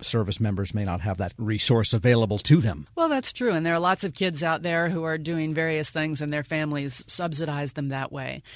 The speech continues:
Speaker 2: The other thing the military is really pushing is being able to have spouses have meaningful jobs. And there are all kinds of programs out there to help
Speaker 1: Sure.
Speaker 2: them get jobs,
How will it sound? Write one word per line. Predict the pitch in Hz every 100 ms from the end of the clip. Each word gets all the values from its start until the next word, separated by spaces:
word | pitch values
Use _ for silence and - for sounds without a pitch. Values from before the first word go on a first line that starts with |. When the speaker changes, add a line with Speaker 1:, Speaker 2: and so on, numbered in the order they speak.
| -
Speaker 2:
The | -
other | 269 277
thing | 240 196
the | 170
military | 160 151 151 156
is | 139 135
really | 151 147
pushing | 135 - 185 175 - 139 135 - - -
is | 175 156 - -
being | 175 190
able | 185 175
to | 156
have | 143 156 151 139
spouses | - - 185 165 - 143
have | 143 143 127 -
meaningful | 175 160 147 139 147
jobs. | 131 135 127 - - - - -
And | 180
there | 185
are |
all | 196 202
kinds | 208 202
of | 160
programs | 147 170 156 156 147
out | 147 143
there | 151
to | 143
help | 120 -
Speaker 1:
Sure. | 87
Speaker 2:
them | 156
get | 151 151 -
jobs, | 147 143 143 147